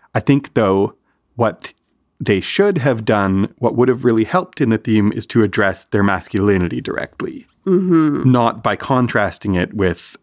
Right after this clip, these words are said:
Speaker 1: uh, imagined femininity.
Speaker 2: Yeah.
Speaker 1: Right?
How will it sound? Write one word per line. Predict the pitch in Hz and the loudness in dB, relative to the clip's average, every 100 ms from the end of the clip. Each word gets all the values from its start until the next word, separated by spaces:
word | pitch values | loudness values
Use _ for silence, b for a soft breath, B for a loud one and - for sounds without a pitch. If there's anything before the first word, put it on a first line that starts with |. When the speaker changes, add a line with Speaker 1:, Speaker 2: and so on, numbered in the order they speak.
| - | -4
Speaker 1:
uh, | 113 95 90 | -2 0 -2
imagined | 98 92 90 92 98 87 92 87 | 0 0 0 -2 -2 -2 -2 -4
femininity. | - 113 90 85 82 98 - - - _ _ _ - | -6 -4 0 0 0 -2 -2 -4 -8 _ _ _ -12
Speaker 2:
Yeah. | - - _ - | -10 -10 _ -4
Speaker 1:
Right? | 110 98 110 | 0 0 -2